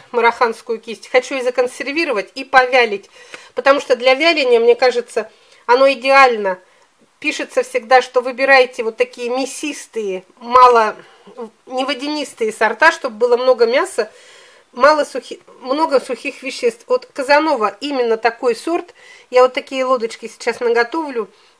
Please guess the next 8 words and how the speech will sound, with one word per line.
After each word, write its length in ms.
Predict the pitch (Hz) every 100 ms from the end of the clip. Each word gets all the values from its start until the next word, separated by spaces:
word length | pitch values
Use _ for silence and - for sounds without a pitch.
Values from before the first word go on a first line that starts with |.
| -
повялю, 420 | 240 254 285 254
посмотрю. 540 | 233 - 247 240 214 - - -
Потому 300 | 226 269 277
что, 260 | - 240 - _ _ _ _ _ _ _ - _
вот 200 | - 240
видите, 340 | 269 302 269 233
я 80 | 226
разрезала, 640 | 226 240 233 226 190